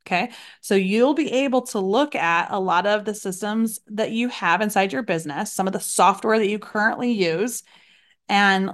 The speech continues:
learn more about that software, maybe see what other types of software integrate with it. Like, an example could be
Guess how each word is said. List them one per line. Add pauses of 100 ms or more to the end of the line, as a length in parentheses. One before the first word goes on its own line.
learn
more
about
that
software,
maybe
see
what
other
types
of
software
integrate
with
it. (920)
Like,
an
example
could
be